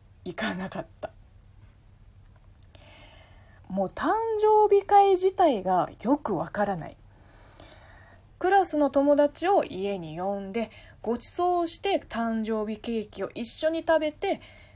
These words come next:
で、タンプレをもらうってお誕生日会は、あの、多分、小学生五年生の時にやっ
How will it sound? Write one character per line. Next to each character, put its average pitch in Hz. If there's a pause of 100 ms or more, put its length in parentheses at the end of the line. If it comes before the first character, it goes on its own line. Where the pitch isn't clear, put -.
(140)
で、 392
タ 262
ン 254
プ 247
レ 240
を 226
も 202
ら 254
う 277
っ 269 (500)
て 190
お 180
誕 269
生 262
日 254
会 196
は、 214 (880)
あ 190
の、 170
多 269
分、 220 (460)
小 294
学 285
生 190
五 190
年 330
生 196
の 170
時 180
に 165
や 185
っ 190